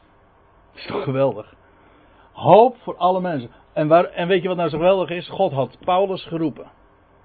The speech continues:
Juist om, en ja, wa-, waarom moest hij, waarom moest hij een, een, een lasteraar zijn en een vervolger en een geweldenaar? Omdat God zijn genade in hem wilde demonstreren.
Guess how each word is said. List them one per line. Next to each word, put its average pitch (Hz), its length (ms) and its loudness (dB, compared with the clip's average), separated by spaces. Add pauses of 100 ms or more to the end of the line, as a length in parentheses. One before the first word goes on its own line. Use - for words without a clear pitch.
(180)
Juist 160 360 0
om, 135 320 0 (320)
en 143 260 -4 (300)
ja, 143 300 -12
wa-, 135 220 -6 (300)
waarom 214 300 0
moest 226 160 0
hij, 175 320 0 (1500)
waarom 349 380 6
moest 349 200 0
hij 123 420 0 (320)
een, 143 360 0
een, 117 300 -4
een 135 140 -2
lasteraar 123 500 -4
zijn 110 300 -6
en 120 140 -6
een 113 80 -6
vervolger 110 520 -6
en 104 120 -8
een 101 60 -12
geweldenaar? 101 680 -8 (2000)
Omdat 302 320 2
God 349 220 -4
zijn 285 200 4
genade 277 520 4
in 214 120 -2
hem 165 180 -2
wilde 123 220 -2
demonstreren. 104 760 -10